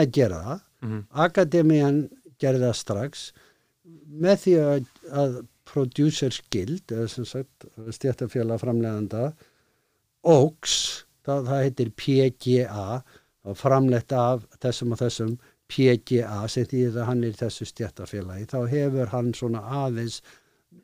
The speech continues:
Speaker 1: hann eða hún meira vægi heldur en bara þú sem einhver co-producer hérna frá
Speaker 2: Mhm.
Speaker 1: kjallaranum á Hverfisgötu, sko.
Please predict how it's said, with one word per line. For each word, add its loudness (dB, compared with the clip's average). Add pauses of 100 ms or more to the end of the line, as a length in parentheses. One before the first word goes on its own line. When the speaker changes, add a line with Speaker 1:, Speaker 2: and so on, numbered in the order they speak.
(560)
Speaker 1:
hann 2
eða 2
hún 2
meira 4
vægi 0
heldur -8
en -10
bara -8 (360)
þú -2
sem -4
einhver -6
co-producer -6
hérna -6
frá -6
Speaker 2:
Mhm. -6 (340)
Speaker 1:
kjallaranum 2
á -6
Hverfisgötu, -2
sko. -10